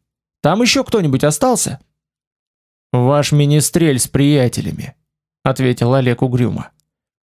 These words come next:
Он из последних сил боролся с дурнотой.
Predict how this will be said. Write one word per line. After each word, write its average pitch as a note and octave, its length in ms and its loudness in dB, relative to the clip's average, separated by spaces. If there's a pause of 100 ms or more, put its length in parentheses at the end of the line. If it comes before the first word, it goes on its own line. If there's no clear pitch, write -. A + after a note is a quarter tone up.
Он G3+ 220 2
из F3 100 0
последних D#3+ 540 0
сил F3+ 240 2
боролся C#3 460 0
с A#2 60 -2
дурнотой. C#3+ 680 -2